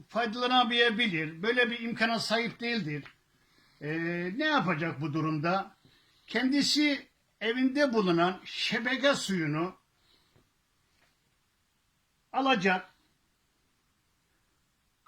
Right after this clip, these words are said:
bir kabına koyacak, en az üç gün beklettikten sonra kullanacak. Çünkü, e,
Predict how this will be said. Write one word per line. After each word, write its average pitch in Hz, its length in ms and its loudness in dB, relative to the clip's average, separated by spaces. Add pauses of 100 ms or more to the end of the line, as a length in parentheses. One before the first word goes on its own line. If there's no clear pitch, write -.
(120)
bir 311 120 -2
kabına 240 400 2
koyacak, 202 640 2
en 285 120 0
az 269 160 2 (120)
üç 262 220 -4
gün 190 320 -2
beklettikten 214 720 -2
sonra 165 540 -2
kullanacak. 170 680 -2
Çünkü, 190 720 -2 (600)
e, 170 240 -2